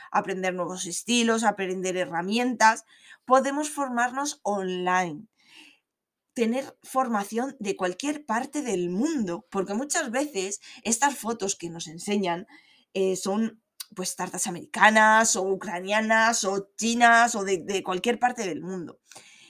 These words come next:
Y muchas veces, pues, esas técnicas o esas herramientas las vamos a desconocer porque aquí en España, pues, no han llegado o no se conocen o, eh, es una novedad o cualquier cosa.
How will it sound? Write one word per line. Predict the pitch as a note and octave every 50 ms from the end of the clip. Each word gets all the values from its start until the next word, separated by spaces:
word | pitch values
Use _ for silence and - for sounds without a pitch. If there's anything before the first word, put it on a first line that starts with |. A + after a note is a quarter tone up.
| - _ _ _
Y | - C4 A#3+
muchas | A3+ A3 A3 G#3+ - A3+ A3+
veces, | A#3 A3+ - C#4+ C#4+ D4 -
pues, | - - G3 G3+ G3+
esas | F3 - E3+ - - -
técnicas | A3+ A#3 B3 B3 - - G3+ - G3+
o |
esas | G3 A3+ A#3 C4+
herramientas | C4+ A#3+ A3+ G#3+ G#3 G3+ G#3 G3+ A#3 B3
las | A#3+ A3 G3
vamos | F#3 F#3 F#3+ F#3+ A3+
a | A3+
desconocer | A3 G#3+ - - F3+ F3+ F3 E3 - D#3+ F3 F#3+ -
porque | G3+ G3+ F#3 - F3+ D3+ - -
aquí | - D3+ - - -
en | D3+ F#3
España, | G3+ G3+ - - F3+ E3+ F3 F#3+ G#3 C4+ - _ _ -
pues, | - F#3 - E3+
no | F#3+ G3 G3+
han | G3 G#3 G#3 G3
llegado | F#3 F3 E3+ F#3 A3+ C#4 C#4 C4 B3+ - - -
o | G#3+ G#3
no | G3 G3+
se | G#3 - G3 F#3+
conocen | - E3+ F#3 A#3 D#4 D#4 - B3 A#3 B3 C#4+ D4 - - - - - _
o, | - G3+ G#3+ G3+ G3+ G3+ G3+ G3+ G3+ G3+ G3 - -
eh, | G3+ F#3 G3 G3 G3+
es | G3+ - - A3
una | A3 A3 G#3+ F#3+
novedad | G3+ G#3 G3 F#3 D#3 D3 G#3+ C4 D#4+ D4+
o | G3 -
cualquier | F#3 F3 E3+ - F#3+ D3+ E3
cosa. | - - G3+ - - -